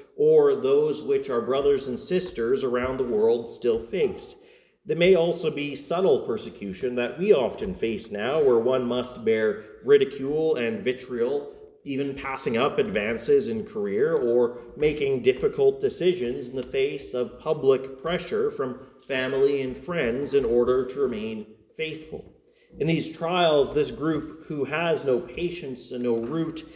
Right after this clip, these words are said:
lets go of the word in order to have an easier go in the world. They do not hold fast with patience because they do not take to heart our Lord's saying, "You will be hated by all for my sake,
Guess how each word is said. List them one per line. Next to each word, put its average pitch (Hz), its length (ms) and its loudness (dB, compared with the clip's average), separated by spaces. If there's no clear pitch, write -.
lets 143 220 0
go 180 400 6
of 135 160 -2
the 139 80 4
word 131 680 4
in 127 100 -10
order 135 520 4
to 131 120 -8
have 131 260 0
an 123 220 -2
easier 127 340 -8
go 107 520 0
in 92 380 -4
the 110 80 -10
world. 110 520 0
They 135 100 0
do 143 100 2
not 147 220 4
hold 139 300 2
fast 147 380 -4
with - 160 -10
patience 160 560 -6
because 139 380 2
they 139 80 6
do 135 120 4
not 151 460 -2
take 175 300 -4
to - 80 -14
heart 156 500 -2
our 131 120 4
Lord's 127 680 2
saying, 180 520 -2
"You 139 140 -8
will 190 160 8
be 175 100 -4
hated 180 600 -2
by 139 180 -4
all 143 340 2
for 139 160 -4
my 117 260 -2
sake, - 640 -4